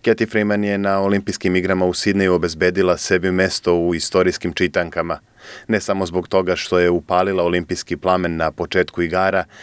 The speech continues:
već pre svega time što je postala prva pripadnica autohtonih naroda Australije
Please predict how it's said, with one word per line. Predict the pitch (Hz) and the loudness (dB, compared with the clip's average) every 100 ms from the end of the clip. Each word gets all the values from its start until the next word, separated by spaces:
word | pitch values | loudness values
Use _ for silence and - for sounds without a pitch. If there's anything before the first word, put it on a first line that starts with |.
| - - | -20 -10
već | 123 - | -8 -4
pre | 110 110 | -4 -4
svega | - 98 98 | -4 -4 -4
time | - 95 92 | 0 2 2
što | - - | 0 0
je | 87 | 0
postala | - 90 - 95 87 | 2 -2 0 0 0
prva | 85 - 104 104 | -2 -2 0 0
pripadnica | 95 92 90 92 90 85 87 | -2 -2 -2 -2 -2 0 0
autohtonih | 85 - 87 - 85 85 90 | 0 -2 -4 -2 -2 -2 -2
naroda | 85 85 78 | 0 0 0
Australije | 80 78 - 101 98 98 92 | 0 -2 -2 0 0 0 -2